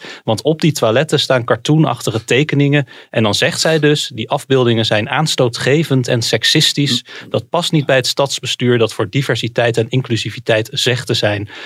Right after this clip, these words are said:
Als je als stadsbestuur hoog van de toren blaast, eh, over hoe het allemaal moet en hoe mensen zich moeten gedragen, dan kun je het niet maken om met deze stel toiletten aan te komen. Nou, mijn brein moest een U-bocht maken om dit te begrijpen, want je kunt het niet allebei doen.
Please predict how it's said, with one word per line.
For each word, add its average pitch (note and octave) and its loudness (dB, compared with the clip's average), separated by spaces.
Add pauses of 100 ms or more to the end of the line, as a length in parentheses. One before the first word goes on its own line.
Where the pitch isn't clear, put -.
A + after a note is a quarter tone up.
(100)
Als - -2
je - -2
als G#2+ -2
stadsbestuur A#2+ 2
hoog A#2+ 0
van B2 2
de G#2 -2
toren C3 2
blaast, A2 -2
eh, A2 0
over A2+ 0
hoe C3 2
het C3 0
allemaal G#2+ -2
moet C#3+ 2 (220)
en A2+ -2
hoe A2 -2
mensen A#2 0
zich A2+ -4
moeten A2+ -2
gedragen, - -6 (720)
dan A2+ -2
kun B2+ 0
je A#2 4
het G#2+ 0
niet A2+ -2
maken C3+ 0
om A2 0
met A2 -2
deze C#3+ 2
stel B2 0
toiletten A2+ -2
aan F#2 -2
te - -14
komen. F#2+ -4
Nou, G#2+ -4
mijn B2+ 0
brein D3 4
moest C#3+ 0
een A2+ -2 (300)
U-bocht F#3+ 2
maken B2+ 0
om A2+ -4
dit A2 -2
te - -12
begrijpen, A#2 0
want D#3+ 2
je F#3+ -4
kunt A#3 -2
het - -14
niet E3 -4
allebei D#3 2
doen. G#2+ -4